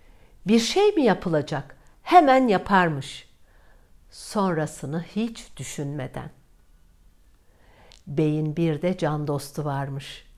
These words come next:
Köpeği Aşkar. Aşkar beyden hiç ayrılmaz, bey de Aşkar'ı yanından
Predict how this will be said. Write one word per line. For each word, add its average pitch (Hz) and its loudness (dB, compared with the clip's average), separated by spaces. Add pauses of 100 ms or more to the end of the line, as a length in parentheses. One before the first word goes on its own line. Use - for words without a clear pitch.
(1000)
Köpeği 160 -4 (160)
Aşkar. - -8 (1040)
Aşkar 214 0 (380)
beyden 156 0
hiç 226 -4
ayrılmaz, 147 -2 (720)
bey 202 2
de 180 -4 (440)
Aşkar'ı 156 -2
yanından 147 -4